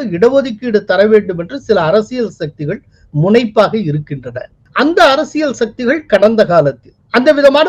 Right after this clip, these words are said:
பரிசோதனையை ஆந்திரத்தில் பரிசோதித்து பார்த்திருக்கின்றன. ரெண்டாயிரத்தி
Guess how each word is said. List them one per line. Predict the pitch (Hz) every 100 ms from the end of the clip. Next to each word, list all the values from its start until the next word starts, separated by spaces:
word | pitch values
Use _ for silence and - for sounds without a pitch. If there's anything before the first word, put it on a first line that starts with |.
| -
பரிசோதனையை | 214 240 226 226 202 269 208 190
ஆந்திரத்தில் | 277 247 202 208 233 190
பரிசோதித்து | 226 214 233 190 151 262 208
பார்த்திருக்கின்றன. | 190 170 147 - 123 - - _ _ 190
ரெண்டாயிரத்தி | 214 220 190 175 151